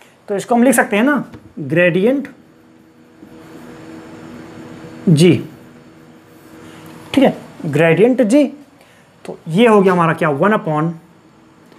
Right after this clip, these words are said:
sorry, जी dot gradient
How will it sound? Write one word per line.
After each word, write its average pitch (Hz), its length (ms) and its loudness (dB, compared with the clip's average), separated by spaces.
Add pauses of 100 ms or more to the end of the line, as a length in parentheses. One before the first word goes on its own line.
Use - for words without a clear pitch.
(160)
sorry, 180 220 2 (580)
जी 156 440 0
dot 190 380 2 (520)
gradient 165 880 0